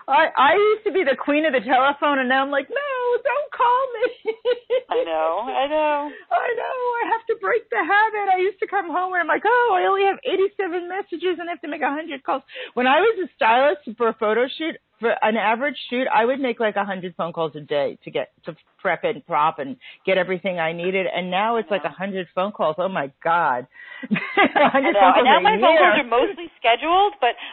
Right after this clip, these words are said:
Speaker 2: my voicemail on my cell phone is routinely full. And I tell people, like,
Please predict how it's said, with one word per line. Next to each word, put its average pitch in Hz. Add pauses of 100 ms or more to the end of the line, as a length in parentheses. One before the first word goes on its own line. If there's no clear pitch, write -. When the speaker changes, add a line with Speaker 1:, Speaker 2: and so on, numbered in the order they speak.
Speaker 2:
my 349 (140)
voicemail 277
on 214
my 226
cell 240
phone 214
is 196
routinely 226
full. 220
And 214
I 220
tell 262
people, 220
like, 180